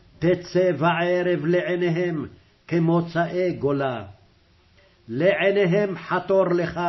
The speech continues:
בקיר, והוצאת בו. לעיניהם על כתף תישא, בעלתה תוציא, פניך תכסה, ולא תראה את הארץ, כי מופת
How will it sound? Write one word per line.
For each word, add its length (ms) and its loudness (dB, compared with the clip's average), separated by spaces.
בקיר, 600 -2
והוצאת 840 0
בו. 340 -2
לעיניהם 840 2
על 380 2
כתף 500 -2
תישא, 580 -4
בעלתה 760 2
תוציא, 520 -4
פניך 540 2
תכסה, 720 -4
ולא 460 2
תראה 760 0
את 60 -2
הארץ, 840 -4
כי 200 2
מופת 520 2